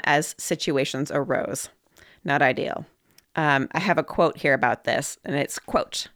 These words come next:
"Inexperienced hunters missed their targets. Loaded weapons shot off when jostled in wagons. Men on night watch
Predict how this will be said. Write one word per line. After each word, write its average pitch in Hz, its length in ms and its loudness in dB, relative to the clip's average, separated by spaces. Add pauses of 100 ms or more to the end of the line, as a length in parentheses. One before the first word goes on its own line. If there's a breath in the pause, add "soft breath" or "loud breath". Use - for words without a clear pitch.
(200)
"Inexperienced 196 680 2
hunters 156 460 0
missed 190 320 0
their 135 140 2
targets. - 640 -4 (340 soft breath)
Loaded 170 400 4
weapons 156 420 4
shot 170 280 2
off 151 280 2
when 147 200 0
jostled 151 540 2
in 139 200 0
wagons. 131 600 -2 (600 soft breath)
Men 185 320 4
on 165 260 2
night 175 260 4
watch 151 360 0